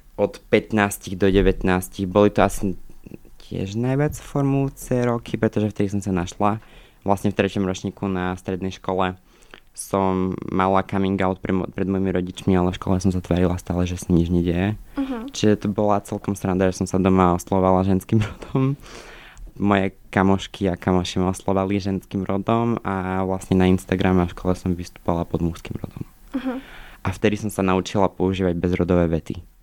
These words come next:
Speaker 1: Najlepšia veta. <laughs> Proste nie, že ráno som sa zobudila, ale že zvonil mi budík o siedmej. Nepoužívala som proste žiaden rod
Speaker 2: Mhm.
Speaker 1: aj v škole.
Speaker 2: Mhm.
Speaker 1: Čiže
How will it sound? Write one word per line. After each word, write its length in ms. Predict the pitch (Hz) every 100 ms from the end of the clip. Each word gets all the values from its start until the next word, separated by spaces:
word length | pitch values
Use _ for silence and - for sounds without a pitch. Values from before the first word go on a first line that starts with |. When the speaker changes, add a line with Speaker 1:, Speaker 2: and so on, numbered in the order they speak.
| _ _ _ - - - - - - -
Speaker 1:
Najlepšia 440 | 113 113 117 113
veta. 260 | 98 - 85 92 104 -
<laughs> 160 | 117 127 - - - - - - - - _
Proste 420 | 131 127 - 123
nie, 420 | 120 - 110 127
že 180 | 123 117 104 95
ráno 320 | - 110 110 113
som 160 | -
sa 140 | 110 110
zobudila, 500 | 104 95 107 113 110
ale 160 | 104 98 -
že 260 | 98 101 -
zvonil 360 | 92 104 107 107
mi 120 | 104
budík 320 | 101 98 92
o 100 | 95
siedmej. 540 | - 92 85 - - - 160 - _
Nepoužívala 760 | - 107 107 110 107 104 98 92
som 320 | - 92 90
proste 640 | 87 92 87 - 90 85 -
žiaden 380 | 87 92 90 87
rod 340 | 82 - - -
Speaker 2:
Mhm. 320 | 262 254 254
Speaker 1:
aj 100 | -
v 80 | 101
škole. 340 | - - 170 -
Speaker 2:
Mhm. 420 | - - - 247
Speaker 1:
Čiže 220 | 113